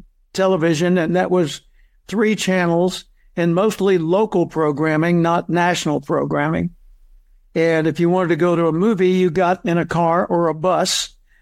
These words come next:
and went to where the movie theater was, bought a ticket, and saw it that way.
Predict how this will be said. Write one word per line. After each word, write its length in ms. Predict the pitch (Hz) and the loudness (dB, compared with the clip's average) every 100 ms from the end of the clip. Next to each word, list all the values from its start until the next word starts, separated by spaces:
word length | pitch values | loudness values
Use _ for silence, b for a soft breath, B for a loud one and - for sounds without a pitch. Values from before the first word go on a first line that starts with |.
| - | -4
and 180 | 175 170 | 0 2
went 200 | 180 156 | 0 0
to 100 | 165 | 0
where 160 | 175 | 2
the 80 | 170 | 2
movie 320 | 165 214 220 | 2 2 2
theater 400 | 175 165 160 151 | 0 0 0 0
was, 320 | 147 147 160 160 | 0 2 0 0
bought 240 | 160 156 | 0 0
a 80 | 151 | 0
ticket, 340 | - 165 170 | -2 -2 -2
and 100 | 165 | -2
saw 240 | - 170 156 | -2 0 0
it 120 | 147 | 0
that 220 | 190 - | -2 -2
way. 320 | 151 151 185 | -2 -2 -4